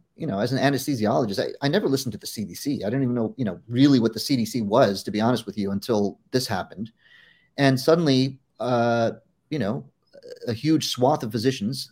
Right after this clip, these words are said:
the vast majority, who don't deal with infectious diseases and epidemiology,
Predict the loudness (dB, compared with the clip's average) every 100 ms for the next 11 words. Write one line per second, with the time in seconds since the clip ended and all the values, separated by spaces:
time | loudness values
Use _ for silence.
0 | _ 0 4 2 2 -2 2 2 2 0
1 | -6 _ _ _ -6 2 4 4 0 4
2 | 4 4 2 0 0 0 -2 -6 -2 0
3 | 0 0 0 0 0 0 2 2 2 0
4 | 0 -4